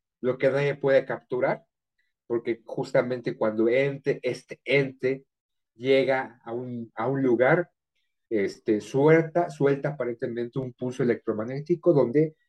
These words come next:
eh, todo lo electrónico cae, lo, lo, no, no, no tiene manera de ser, este, capturado por las cámaras fotográficas o las cámaras de video, pero este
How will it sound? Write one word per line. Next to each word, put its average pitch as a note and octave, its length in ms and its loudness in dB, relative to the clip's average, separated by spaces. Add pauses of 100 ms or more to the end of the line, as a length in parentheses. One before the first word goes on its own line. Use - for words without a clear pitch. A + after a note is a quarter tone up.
(180)
eh, A#2+ 300 -2
todo C#3 240 4
lo A#2+ 80 4
electrónico C3 680 -2
cae, G2+ 280 0
lo, F2+ 260 -8
lo, F2+ 260 -14 (260)
no, B2+ 300 -2
no, D3 340 0
no D3+ 160 -4
tiene D3+ 280 0
manera C3+ 440 0
de B2 100 -2
ser, C3 380 -2 (340)
este, G2+ 840 -6
capturado C3 720 2 (160)
por C3 340 0 (800)
las G2+ 340 -6 (220)
cámaras A#2 400 -6
fotográficas G#2+ 840 -4
o G2+ 80 -4
las F2 560 -6
cámaras A2 360 -2
de G2+ 60 -2
video, A#2 360 4
pero A#2 240 4
este D3+ 640 2